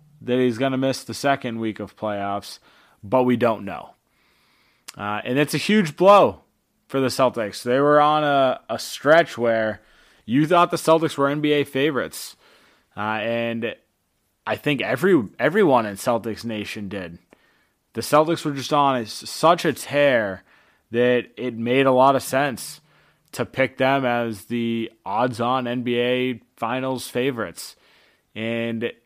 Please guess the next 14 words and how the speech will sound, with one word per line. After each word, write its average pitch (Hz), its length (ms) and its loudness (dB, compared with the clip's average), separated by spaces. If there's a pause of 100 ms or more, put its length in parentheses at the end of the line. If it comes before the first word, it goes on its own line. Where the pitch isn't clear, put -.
(240)
at 120 200 -4
this 147 180 2
point, 165 500 2 (680)
it's 120 260 -4
definitely 156 560 2
not 143 280 2
impossible, 117 760 -2
but 113 220 -2
it 104 140 -6
certainly 147 540 0
got 127 200 4
a 110 60 2
lot 117 300 4
harder. 92 440 -6